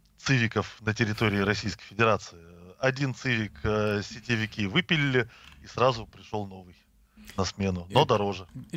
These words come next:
Speaker 2: тебе как будто бы виртуально отвечает наш слушатель Димон. «Вчера проходил мимо этого авто, вмятина на крыше не критичная, столб из тонкого металла, а не из бетона».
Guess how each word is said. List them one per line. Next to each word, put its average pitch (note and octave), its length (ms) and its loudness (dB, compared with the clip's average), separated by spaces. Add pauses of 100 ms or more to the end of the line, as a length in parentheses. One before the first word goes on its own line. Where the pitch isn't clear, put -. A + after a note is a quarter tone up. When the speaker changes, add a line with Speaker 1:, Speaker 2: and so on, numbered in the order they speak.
Speaker 2:
тебе D3+ 400 4
как C3+ 240 2
будто D3+ 240 0
бы B2 440 4
виртуально B2 580 2
отвечает A2+ 580 0
наш A2 180 0
слушатель A2+ 420 -4
Димон. C3 440 2
«Вчера B2+ 300 0
проходил B2 480 0
мимо A#2 280 4
этого G#2+ 380 4
авто, E3 300 0
вмятина A#2+ 500 2
на A2 120 4
крыше C3 340 -2
не C#3 120 2
критичная, D#3 720 0
столб - 440 0
из - 180 -4
тонкого C3+ 380 -2
металла, G#2 580 0
а B2 120 0
не A2+ 140 0
из F#2+ 100 -2
бетона». F2 540 -4